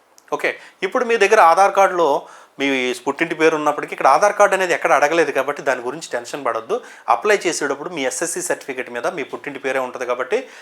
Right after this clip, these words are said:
దాని మీద అప్లై చేయండి. ఫ్యూచర్లో మీకు ఏ ప్రాబ్లం రాకపోతే, అంటే మీకు రాకూడదు అనుకుంటే, ఇంకా మ్యారేజ్ అవని అమ్మాయిలు కూడా చెప్తున్నాను, మీరు ఏంటంటే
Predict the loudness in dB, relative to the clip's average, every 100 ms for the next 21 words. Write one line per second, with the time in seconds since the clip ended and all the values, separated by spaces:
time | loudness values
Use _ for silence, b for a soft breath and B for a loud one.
0 | B _ 4 4 2 2 0 0 -6 -6
1 | -8 -8 -12 -14 B B -6 -2 2 4
2 | 4 2 -2 -10 -4 -4 2 2 2 4
3 | 2 2 -4 -4 -4 -6 -4 -4 -4 -2
4 | 2 4 4 2 0 -2 -6 -8 -6 -2
5 | 0 2 2 -2 -2 -4 -4 -6 -8 -10
6 | -10 -6 -4 -4 -4 -4 -2 0 0